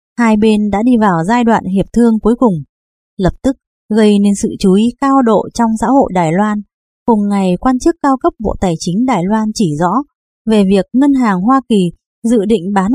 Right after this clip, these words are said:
cổ quyền ủy thác đệ nhất cho tập đoàn Lâm Viên.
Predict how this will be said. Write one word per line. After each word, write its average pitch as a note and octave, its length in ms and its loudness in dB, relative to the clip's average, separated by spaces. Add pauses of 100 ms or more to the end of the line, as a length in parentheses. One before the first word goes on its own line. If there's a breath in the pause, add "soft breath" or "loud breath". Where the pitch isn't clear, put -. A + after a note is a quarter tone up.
cổ G3 160 2
quyền G3 260 0 (240)
ủy E3 300 0
thác D4+ 280 -6
đệ A3 260 -4
nhất C4+ 160 0 (120)
cho A#3+ 260 2
tập G3 140 -2
đoàn F3+ 240 0
Lâm A3 260 0
Viên. A3 260 2